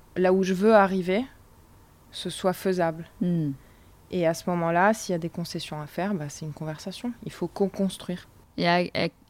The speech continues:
Speaker 2: voilà, co-construire, c'est ce qu'on disait. Mais à quel moment, du coup, tu estimes que, du coup, ta négo, elle est prête ? C'est-à-dire que tu as absolument tous les éléments qui, euh, qui, euh, que tu dois avoir en ta possession.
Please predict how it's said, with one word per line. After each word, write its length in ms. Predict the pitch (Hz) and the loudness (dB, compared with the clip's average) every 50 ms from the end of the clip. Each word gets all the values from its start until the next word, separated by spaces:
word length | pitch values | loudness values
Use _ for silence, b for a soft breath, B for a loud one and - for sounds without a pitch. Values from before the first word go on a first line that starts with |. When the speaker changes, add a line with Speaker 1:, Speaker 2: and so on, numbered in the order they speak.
| - - | -8 -4
Speaker 2:
voilà, 260 | 156 185 160 147 143 | -2 -2 -2 -2 -4
co-construire, 480 | - 175 - 165 160 - - - 175 | -6 -8 -6 -6 -6 -6 -6 -8 -6
c'est 100 | 160 180 160 | -6 -6 -6
ce 40 | - | -4
qu'on 120 | - 170 | -4 -4
disait. 280 | 160 175 185 175 202 220 | -2 0 0 2 4 4
Mais 80 | 214 208 | 4 4
à 100 | 185 180 | 4 2
quel 180 | - 214 202 202 | 2 2 2 4
moment, 360 | 196 202 196 196 208 233 233 | 4 4 4 4 4 4 2
du 100 | 208 190 | 2 0
coup, 100 | - 202 202 | -2 -4 -6
tu 220 | - - - 180 | -6 -6 -4 -4
estimes 360 | 175 170 - - 208 202 208 | -4 -2 -2 0 0 0 0
que, 80 | - 196 | 0 -2
du 140 | 160 160 165 | -4 -4 -6
coup, 100 | - 202 | -6 -6
ta 160 | 185 - 165 | -4 -4 -2
négo, 260 | 160 160 156 170 175 | -2 -2 -2 -2 -2
elle 80 | 170 165 | -2 -2
est 40 | 160 | -2
prête ? 340 | - - - - - - - | -4 -6 -10 -10 -10 -14 -20
C'est-à-dire 320 | - - - 160 175 175 - | -12 -10 -8 -6 -6 -4 -4
que 80 | - | -6
tu 160 | 175 - - 175 | -6 -6 -4 -4
as 40 | |
absolument 380 | 170 165 - - 190 175 175 170 | -4 -6 -6 -6 -6 -4 -4 -4
tous 100 | - - | -2 -2
les 140 | 208 185 196 | 0 0 0
éléments 300 | 190 190 185 185 196 190 | 0 0 0 0 -2 -2
qui, 280 | - - 180 170 170 | -4 -4 -4 -2 0
euh, 120 | 165 165 165 | 0 -2 -2
qui, 260 | - - - 170 165 | -4 -6 -4 -4 -2
euh, 240 | 160 160 156 151 156 B B B B | -2 -2 -4 -4 -6 B B B B
que 80 | - 190 | -16 -10
tu 120 | - - 165 | -6 -4 -2
dois 180 | 190 208 208 | 0 2 2
avoir 260 | 196 185 196 196 185 | 2 0 0 0 0
en 80 | 180 180 | -2 -2
ta 100 | - 175 | -4 -4
possession. 560 | 170 - 175 - - 170 - - - 190 202 | -6 -6 -6 -6 -6 -6 -6 -4 -4 -4 -4